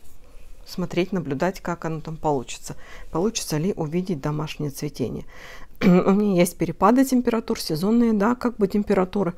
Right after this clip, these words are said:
Может, ей это поможет, и она в не очень большом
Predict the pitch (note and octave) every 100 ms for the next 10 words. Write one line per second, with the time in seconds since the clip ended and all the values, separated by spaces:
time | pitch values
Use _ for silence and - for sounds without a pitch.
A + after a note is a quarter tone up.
0 | - - - - E3+ G3 - D3+ D#3 -
1 | D3 C#3 D#3 F3+ A#3 G3 E3+ F3 G3 G3
2 | D#3+ - - - - D#3 D3 F#3 A#3+ C#3+
3 | D3+ C#3 D#3 - F#3 D3+ C#3